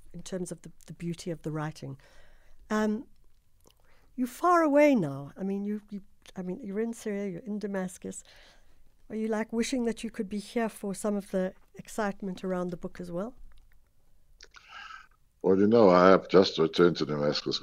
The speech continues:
Speaker 2: after spending two weeks in South Africa with a very hectic, uh,
Speaker 1: Two weeks.
Speaker 2: book launch road
Speaker 1: Yes.
Speaker 2: trip <laughs> around the country. But my term here finishes, um, next month.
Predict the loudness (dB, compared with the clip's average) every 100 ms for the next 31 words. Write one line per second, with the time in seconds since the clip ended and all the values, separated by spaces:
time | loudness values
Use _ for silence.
0 | -6 -4 -4 -2 -2 -4 -6 -2 -2 -2
1 | -4 -8 -8 -4 -6 -8 -14 -8 -8 -6
2 | -8 -6 -6 -4 -4 -4 -6 -10 -12 -12
3 | -10 -6 -6 -8 -4 -2 0 -2 -6 -18
4 | -20 -20 -20 -20 -2 -2 4 8 10 8
5 | 6 2 0 0 4 6 6 4 2 2
6 | 2 -2 4 4 4 -2 -2 -4 2 2
7 | 2 -2 -2 -4 -14 -18 -20 -20 _ 6
8 | 6 8 6 10 10 10 8 8 10 10
9 | 6 4 4 6 6 4 0 2 4 4
10 | 2 -2 -4 -8 _ _ -8 -6 -4 -2
11 | -2 -4